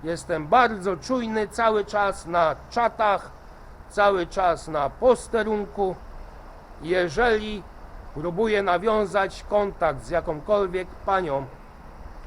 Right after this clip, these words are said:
no chyba że ewidentnie mi się ona kompletnie nie podoba, więc wtedy mam to gdzieś, ale jeżeli chociaż trochę ma coś w sobie i mogłoby kiedykolwiek z tego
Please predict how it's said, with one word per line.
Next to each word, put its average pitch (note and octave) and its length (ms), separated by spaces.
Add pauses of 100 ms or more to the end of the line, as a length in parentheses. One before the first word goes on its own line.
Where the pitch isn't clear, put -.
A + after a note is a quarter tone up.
(420)
no F3 100
chyba A3 280
że G#3+ 160
ewidentnie G#3+ 680
mi G#3+ 120
się G#3 320
ona G#3+ 260
kompletnie G3+ 680
nie G3+ 140
podoba, G3 500
więc F3+ 260
wtedy F#3 420 (420)
mam F#3 260
to F3+ 160
gdzieś, F#3+ 440 (360)
ale G3 220
jeżeli G#3 460
chociaż A#3 560
trochę A#3+ 520
ma G3 200
coś F#3+ 260
w - 120
sobie G#3 360 (720)
i E3 100
mogłoby F#3 760
kiedykolwiek F#3 800
z - 120
tego F3 360